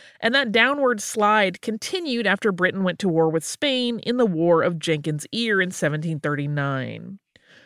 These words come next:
Walpole finally resigned on February second, seventeen forty-two, at which point the king named him First Earl of Orford.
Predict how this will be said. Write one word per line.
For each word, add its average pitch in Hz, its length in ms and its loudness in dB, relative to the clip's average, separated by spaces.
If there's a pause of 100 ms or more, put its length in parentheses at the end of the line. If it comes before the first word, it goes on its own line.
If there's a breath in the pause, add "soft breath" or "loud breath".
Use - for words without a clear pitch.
(160 soft breath)
Walpole 359 420 2
finally 233 460 2
resigned 196 720 2
on - 160 -6
February 156 520 0
second, 190 520 -2
seventeen 170 460 -4
forty-two, 240 800 -2 (340 loud breath)
at 240 140 2
which 381 180 -2
point 302 260 -4
the 254 100 0
king 330 380 -4
named 214 280 -2
him 208 180 0
First 226 540 -2
Earl 165 280 4
of 180 140 0
Orford. - 720 -6